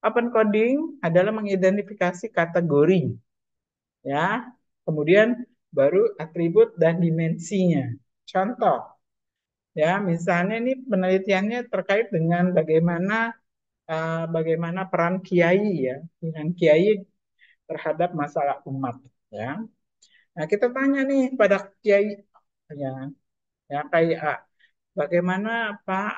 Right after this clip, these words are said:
pendapat Bapak dengan masalah, apa ya, misal Palestina lah. Bagaimana dengan masalah Palestina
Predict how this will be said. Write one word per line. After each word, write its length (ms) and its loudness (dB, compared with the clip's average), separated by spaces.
pendapat 360 -4
Bapak 380 0
dengan 400 -6
masalah, 800 0
apa 120 -12
ya, 60 0
misal 260 -2
Palestina 460 4
lah. 100 -4
Bagaimana 440 -2
dengan 200 0
masalah 320 -4
Palestina 880 -8